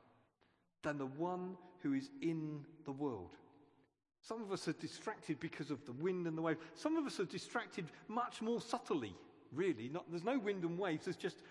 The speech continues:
a hundred things that distract us. A-, a-, a-, and that sap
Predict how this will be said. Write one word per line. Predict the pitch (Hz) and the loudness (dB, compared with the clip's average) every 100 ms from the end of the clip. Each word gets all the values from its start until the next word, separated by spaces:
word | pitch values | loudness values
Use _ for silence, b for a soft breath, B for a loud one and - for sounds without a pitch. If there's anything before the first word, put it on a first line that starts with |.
| B - | B -8
a | |
hundred | 156 185 233 220 214 165 | -2 2 2 2 0 2
things | 214 175 135 | 2 2 0
that | 165 | -2
distract | 151 - - 180 - | -2 -4 -4 -4 -6
us. | 104 - - - - _ _ _ _ _ _ _ _ _ _ _ _ _ _ _ _ _ _ _ _ _ 156 | -8 -8 -16 -18 -20 _ _ _ _ _ _ _ _ _ _ _ _ _ _ _ _ _ _ _ _ _ -8
A-, | - 170 151 | -8 -4 -2
a-, | 175 | 0
a-, | 160 156 | 0 0
and | 156 156 | 0 -2
that | 156 | -4
sap | - - 208 202 - | -8 -4 -2 -2 -8